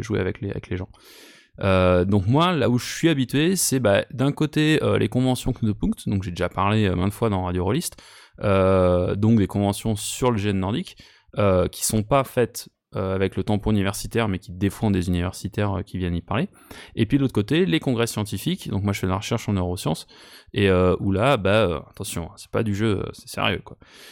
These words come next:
Et donc ce qui est marrant, c'est que, bah, euh, par rapport à Knutepunkt, un colloque scientifique, c'est souvent des, des présentations très moches avec des gens qui parlent très mal,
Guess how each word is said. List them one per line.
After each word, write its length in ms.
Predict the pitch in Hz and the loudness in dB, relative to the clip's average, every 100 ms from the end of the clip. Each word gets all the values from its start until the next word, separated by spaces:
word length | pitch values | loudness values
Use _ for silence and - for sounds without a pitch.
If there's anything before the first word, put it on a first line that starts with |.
| - | -14
Et 140 | - 110 | -2 0
donc 200 | 139 165 | 2 0
ce 80 | - | 0
qui 120 | 123 | 2
est 40 | |
marrant, 280 | 110 113 165 | 2 2 0
c'est 180 | 151 110 | -2 -2
que, 240 | 98 98 | 0 0
bah, 220 | 98 95 - | 2 2 0
euh, 520 | - - - - - - - 175 | -6 -6 -6 -4 -6 -8 -14 -6
par 120 | 95 | 0
rapport 240 | 110 131 151 | 0 2 0
à 60 | |
Knutepunkt, 440 | 143 127 123 - 147 | 0 -6 -6 -4 -6
un 60 | |
colloque 220 | 110 110 | -2 -2
scientifique, 440 | 117 113 117 110 170 | 0 -4 -4 -6 -4
c'est 100 | 113 | -4
souvent 300 | - 123 147 | -2 0 2
des, 160 | 117 | 0
des 120 | - 113 | -2 -4
présentations 520 | - 104 107 - 104 | -4 -4 -4 -2 -2
très 160 | - | 0
moches 260 | 123 147 - | 0 0 0
avec 100 | 104 | -2
des 100 | 101 | 0
gens 100 | 107 | 0
qui 120 | 113 | -2
parlent 180 | - 101 | -2 -2
très 160 | - 107 | -2 -2
mal, 200 | 139 | 0